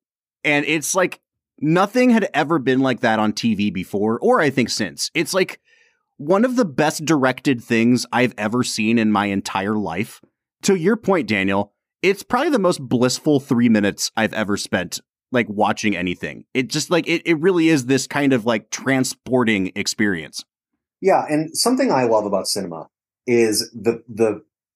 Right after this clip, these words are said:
Speaker 2: the very specific curation of the last shot and knowing exactly, you know, do the, do the credits start rolling this second or two seconds later? And I feel like no one is better at that than Michael Mann.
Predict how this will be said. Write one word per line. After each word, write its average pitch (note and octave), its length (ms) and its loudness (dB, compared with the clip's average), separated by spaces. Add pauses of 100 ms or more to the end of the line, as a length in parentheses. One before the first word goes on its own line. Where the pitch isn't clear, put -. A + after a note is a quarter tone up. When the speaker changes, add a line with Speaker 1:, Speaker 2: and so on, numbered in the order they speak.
(100)
Speaker 2:
the A#2+ 100 0
very C3+ 420 2
specific C3 680 -2
curation F#2 800 -4 (380)
of F#2+ 340 0 (100)
the F#2+ 140 -2
last G2+ 320 2
shot - 560 -2
and G2 180 -6
knowing A2 300 0
exactly, A2 580 0
you G#2 100 -4
know, G2+ 160 0
do A2+ 160 0
the, G#2 240 0 (180)
do B2 80 0
the G2+ 100 -2
credits E3+ 320 -2
start C#3 200 2
rolling A2 360 0
this D#3 260 0
second F#3 360 -2
or F#2+ 120 -6
two - 180 -2
seconds A2 460 -2
later? D#2 280 -12 (480)
And B2 120 -2
I A#2 80 0
feel D#3+ 180 0
like C3 180 4
no B2 280 2
one E3+ 180 2
is D3+ 160 0
better G#2 300 0
at - 80 -6
that F#2+ 200 -2
than F2+ 120 -10
Michael E2 260 -10
Mann. C2+ 260 -20